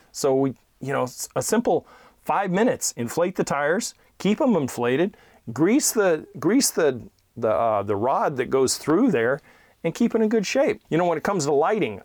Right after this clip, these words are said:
another great supporting cast of,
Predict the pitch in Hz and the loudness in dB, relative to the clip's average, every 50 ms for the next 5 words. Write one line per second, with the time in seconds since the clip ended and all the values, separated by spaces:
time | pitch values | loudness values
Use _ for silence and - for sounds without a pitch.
0 | - - 139 143 143 143 147 165 196 214 240 220 180 143 110 123 135 135 127 127 | -4 -2 -2 0 0 2 2 2 2 4 2 2 0 0 0 0 2 2 2 2
1 | 123 - - - 123 113 - - 135 127 120 117 113 110 - - 123 117 107 101 | -2 -2 -2 -2 -2 -2 0 0 0 0 0 -2 -4 -6 -6 -6 -4 -4 -4 -4
2 | - - - - - - - - _ _ 127 120 120 117 113 104 - | -4 -6 -10 -10 -16 -20 -20 -20 _ _ 0 0 0 0 -2 -4 -10